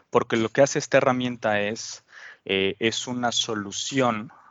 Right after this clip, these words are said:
digamos que nativa de Office trescientos sesenta y cinco, viene ya como embebida en la solución. Entonces, que Office trescientos sesenta y cinco A T P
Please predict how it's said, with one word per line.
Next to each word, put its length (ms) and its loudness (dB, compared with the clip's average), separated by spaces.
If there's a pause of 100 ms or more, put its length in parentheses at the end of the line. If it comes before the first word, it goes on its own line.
(120)
digamos 320 -2
que 100 -10
nativa 540 2
de 100 2
Office 280 -4
trescientos 400 0
sesenta 100 -8
y 60 -4
cinco, 300 -6 (200)
viene 400 2
ya 140 8
como 240 -2
embebida 680 0 (380)
en 160 0
la 100 4
solución. 880 -4 (600)
Entonces, 1120 2 (240)
que 120 2
Office 260 0
trescientos 320 0
sesenta 120 -6
y 40 -2
cinco 200 4
A 80 8
T 200 0
P 280 2